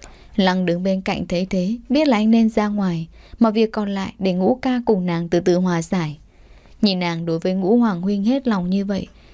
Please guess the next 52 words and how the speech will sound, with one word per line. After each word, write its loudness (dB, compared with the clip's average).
xem 2
ra 2
tâm 0
tư 4
nàng 2
đặt 0
hết 4
ở 4
chỗ 0
huynh 2
ấy. 0
Anh 2
ta -2
thấy 2
vui 2
mừng 0
thay 2
cho 0
Ngũ 2
ca, -2
cuối 6
cùng -4
tìm -2
được -2
người -2
trong -2
lòng. -4
Về 4
phía -2
tình -4
cảm -4
anh -2
dành 0
cho -2
nàng, 0
nên 4
một 0
mình 0
giữ 2
lấy. -2
Ở 4
kiếp -2
này, -4
có 2
duyên 0
gặp -2
nàng 0
như 4
vậy 2
là 2
đủ 2
rồi. -2